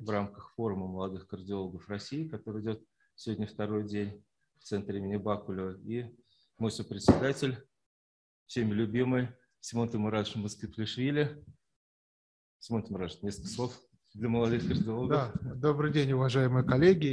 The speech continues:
Speaker 2: и те, кто в зале, и те, кто нас слушает онлайн. А, замечательное мероприятие, форум молодых кардиологов, и мне кажется, очень важно,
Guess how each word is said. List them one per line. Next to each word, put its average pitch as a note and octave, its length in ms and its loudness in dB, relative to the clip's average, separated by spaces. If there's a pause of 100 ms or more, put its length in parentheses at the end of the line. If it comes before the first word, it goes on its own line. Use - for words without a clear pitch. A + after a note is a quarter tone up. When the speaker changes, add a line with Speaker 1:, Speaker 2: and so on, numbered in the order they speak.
(140)
Speaker 2:
и B2 40 -4
те, C3 140 -4
кто - 180 -10
в A#2+ 80 -6
зале, C3 320 2
и - 20 -2
те, C3 140 -6
кто - 180 -8
нас B2+ 200 -2
слушает B2+ 420 -4
онлайн. D#3+ 520 4 (400)
А, B2+ 120 0
замечательное D3+ 520 6
мероприятие, D3 840 4
форум C#3+ 300 4
молодых C3+ 360 4
кардиологов, C3+ 840 4
и C3 180 2
мне C3+ 160 0
кажется, C#3+ 380 0
очень C3+ 260 -2
важно, C#3+ 460 4